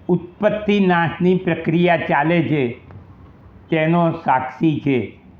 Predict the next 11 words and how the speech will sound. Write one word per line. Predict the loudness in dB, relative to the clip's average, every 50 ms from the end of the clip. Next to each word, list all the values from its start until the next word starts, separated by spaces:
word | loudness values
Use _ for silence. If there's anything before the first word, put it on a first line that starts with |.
| -20 -12 -4
નિર્ગુણ | -2 0 2 2 2 2 2 2 2 2 2
નિરાકાર | 2 2 2 4 4 2 2 2 2 2 2 4 2 0 -2 -8 -14 -18 -18 -6 -4
ચૈતન્ય | -2 -2 -2 -2 -2 0 0 2 2 0 0
તત્વને | 0 -2 -2 -2 -2 -2 -2 0 0 0 0 2 0 0
પ્રકૃતિ | -2 -2 -4 -4 -4 -2 0 0 0 0 0 0 -2 0
તત્વ | 0 -2 -4 -2 -2 -2 -2 -2 0
સાથે | 0 -2 -2 -2 -2 -4 -4
કશું | -2 -4 -6 -6 -6 -6 -4 -2 0 2
લાગતું | 2 2 0 -2 -4 -8 -12 -16 -18 -6 -4 -2 -2 0
વળગતું | 0 0 0 -2 -4 -4 -2 0 0
નથી. | 0 0 -2 -4 -10 -12